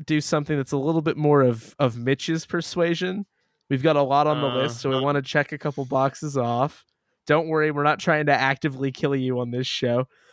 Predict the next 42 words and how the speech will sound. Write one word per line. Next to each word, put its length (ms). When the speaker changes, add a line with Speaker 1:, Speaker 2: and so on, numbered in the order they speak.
Speaker 1:
And, 280
um, 500
anybody 360
worried 220
about 200
the 80
Genero, 540
don't 240
worry. 480
The 120
William 340
Castle 340
film 300
Genero 440
will 340
return, 760
but 240
for 160
a 60
few 260
weeks 400
at 120
least. 500
We 120
do 180
have 180
some 160
stuff 220
that 80
we've 120
just 160
been 180
meaning 260
to 60
get 240
to, 120
and 100
we 80
figured 340
fresh, 520
clean 260
slate. 440